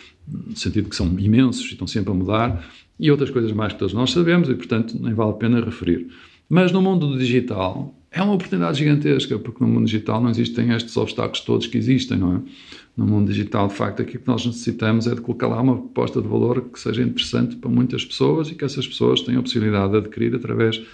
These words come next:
da internet. E isso há imensas oportunidades, não é? Há realmente coisas extraordinárias que se podem fazer aqui em Portugal, mas não tem que ser, nem deve ser, no meu entender, só para um mercado como o mercado brasileiro. Porquê? Nós falamos bem inglês, nós quem é que,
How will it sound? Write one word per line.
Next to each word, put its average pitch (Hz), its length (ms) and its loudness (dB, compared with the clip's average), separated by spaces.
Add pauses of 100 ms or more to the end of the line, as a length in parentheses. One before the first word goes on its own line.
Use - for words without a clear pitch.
(280)
da 120 80 4
internet. 113 560 0
E 101 100 0
isso 131 280 -4
há 131 280 0
imensas 110 460 2
oportunidades, 117 720 0
não 80 180 -2
é? 107 160 -4
Há 123 80 -2
realmente 104 360 -2
coisas 107 220 0
extraordinárias 107 400 0
que - 80 -16
se - 40 -20
podem 101 220 0
fazer 98 360 0 (300)
aqui 127 280 4
em 110 100 4
Portugal, 92 640 -2 (640)
mas 202 120 4
não 208 120 4
tem 208 160 2
que 196 60 -6
ser, 202 200 4
nem 160 160 4
deve 175 240 2
ser, - 180 4
no 117 120 2
meu 101 120 4
entender, 92 320 2
só 139 220 -2
para 165 140 -2
um 170 100 2
mercado 156 340 -2
como 156 140 -4
o 156 40 -4
mercado 147 260 0
brasileiro. 104 480 0
Porquê? 156 260 -4
Nós 120 160 2
falamos 147 280 0
bem 143 200 4
inglês, 95 340 0
nós 131 140 0
quem 143 200 0
é 151 40 4
que, 147 100 2